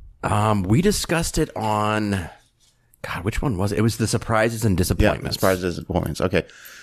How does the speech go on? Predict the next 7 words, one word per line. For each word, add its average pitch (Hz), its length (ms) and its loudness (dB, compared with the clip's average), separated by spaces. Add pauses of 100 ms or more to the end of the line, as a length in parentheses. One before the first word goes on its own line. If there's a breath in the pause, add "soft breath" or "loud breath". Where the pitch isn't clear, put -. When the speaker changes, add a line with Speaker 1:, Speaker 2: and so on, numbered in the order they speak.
(120)
Speaker 2:
Since - 480 2
that 143 300 0
conversation, 92 1200 0 (360)
uh, 82 240 2
The 85 100 2
Whale 95 400 4
did, 95 380 4